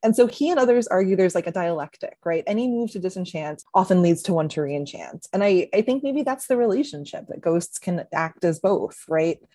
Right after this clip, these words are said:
Like, you've got people walking through cities, you know, having, yeah, like, re-seeing them, like, a normal city center becomes a super haunted space.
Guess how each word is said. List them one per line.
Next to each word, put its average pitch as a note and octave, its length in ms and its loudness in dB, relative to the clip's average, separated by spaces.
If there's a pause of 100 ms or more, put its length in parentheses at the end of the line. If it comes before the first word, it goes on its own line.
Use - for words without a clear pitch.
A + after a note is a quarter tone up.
(120)
Like, E3 240 2
you've F3 120 4
got E3 200 0
people F#3+ 240 0
walking F3 320 0
through F3+ 160 -4
cities, E3 540 -4
you G#3 120 -4
know, D3 220 -2
having, F3 480 -2 (100)
yeah, A4+ 220 -4
like, D#3+ 220 2
re-seeing G#3+ 500 0
them, - 200 -6
like, - 220 -4
a D#3 180 4
normal F#3 360 4
city F#3 240 0
center E3 280 -2
becomes D#3 480 -6
a E3+ 40 -10
super F#3+ 260 0
haunted E3+ 380 -2
space. - 600 -6